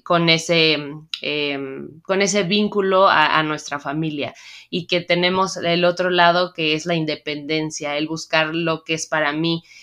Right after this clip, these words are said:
y que a veces no es siempre lo que está como determinado por mi familia,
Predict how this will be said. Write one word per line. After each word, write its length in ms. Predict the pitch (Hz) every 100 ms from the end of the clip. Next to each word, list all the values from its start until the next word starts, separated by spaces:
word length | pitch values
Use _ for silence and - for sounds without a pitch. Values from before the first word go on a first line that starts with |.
| -
y 140 | 160 160
que 80 | 165
a 60 |
veces 340 | 165 170 170 170
no 220 | 170 165
es 280 | 160 160 -
siempre 460 | 165 165 160 160
lo 240 | 165 147 -
que 480 | 139 135 127 - -
está 480 | 143 - 160 151 -
como 360 | 156 147 151
determinado 880 | 151 143 - 156 156 156 160 165 160
por 240 | 170 170 165
mi 260 | 160 156
familia, 680 | - 143 151 156 147 135